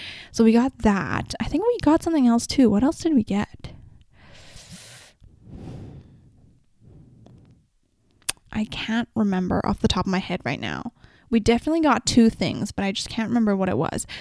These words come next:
We were gonna get Beecher's mac and cheese, but we didn't ended up, end up getting it that day. So we went for lunch there,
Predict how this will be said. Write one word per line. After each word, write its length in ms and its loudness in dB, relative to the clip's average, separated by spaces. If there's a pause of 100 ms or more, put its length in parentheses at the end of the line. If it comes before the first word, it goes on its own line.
(120)
We 100 4
were 160 10
gonna 160 6
get 180 4
Beecher's 360 4
mac 180 0
and 100 -4
cheese, 200 -4
but 100 -2
we 80 4
didn't 240 -2
ended 220 -2
up, 180 -10 (240)
end 180 2
up 200 0
getting 240 -2
it 180 -6
that 240 -4
day. 300 -4 (320)
So 100 8
we 80 12
went 240 8
for 140 6
lunch 380 2
there, 360 8